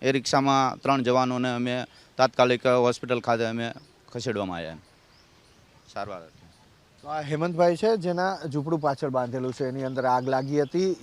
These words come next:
Speaker 2: ગેસના સિલિન્ડરમાં બ્લાસ્ટ થયો હતો. હેમંતભાઈનું કહેવું છે કે, "હું હજુ કહેવા જ જતો હતો ફાયર બ્રિગેડના જવાનોને કે સંભાળજો, ત્યાં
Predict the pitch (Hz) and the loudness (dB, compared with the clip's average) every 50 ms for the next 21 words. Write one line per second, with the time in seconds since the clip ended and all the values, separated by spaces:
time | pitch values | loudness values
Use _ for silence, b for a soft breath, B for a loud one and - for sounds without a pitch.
0 | 151 135 151 160 170 - - 208 190 - - 160 165 175 175 165 165 151 151 156 | -4 2 2 4 4 4 2 2 2 2 0 0 0 2 4 2 2 2 2 -2
1 | 165 175 156 135 131 139 143 139 139 - - - 143 135 127 123 120 104 123 117 | -2 -2 -4 -2 0 2 2 2 0 -4 -6 -4 -2 0 0 -2 -2 -2 -4 -6
2 | 113 110 131 135 147 151 135 147 147 151 151 139 - 143 135 135 143 160 160 - | -4 -6 -4 -4 -4 -2 0 0 0 0 -2 -2 -2 0 0 2 0 0 0 0
3 | 190 185 165 185 180 165 160 175 175 165 160 156 147 165 170 151 - 151 147 156 | 0 0 0 0 0 0 0 -2 0 0 0 -2 -2 -4 -4 -2 0 2 6 6
4 | 170 180 147 135 147 131 147 143 127 165 175 160 151 139 135 127 131 135 123 135 | 6 6 4 0 -2 0 -2 -2 -2 -4 -2 0 0 0 0 -2 -2 -4 -4 -4
5 | 131 135 139 123 123 127 127 131 135 139 139 143 160 175 180 196 185 - - 147 | -4 -4 -6 -6 -6 -6 -6 -6 -6 -8 -8 -8 -10 -8 -6 -6 -6 -6 -6 -4
6 | 139 131 147 151 151 147 143 180 208 196 - 180 185 208 | 0 4 4 4 4 4 2 0 -2 0 0 0 0 0